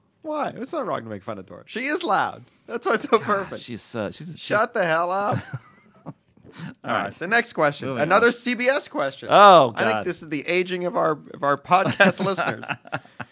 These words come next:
Speaker 2: All six of them. Seven.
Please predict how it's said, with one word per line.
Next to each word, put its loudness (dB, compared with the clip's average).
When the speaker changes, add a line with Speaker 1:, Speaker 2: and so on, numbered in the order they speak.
Speaker 2:
All -2
six -12
of -12
them. -16
Seven. -6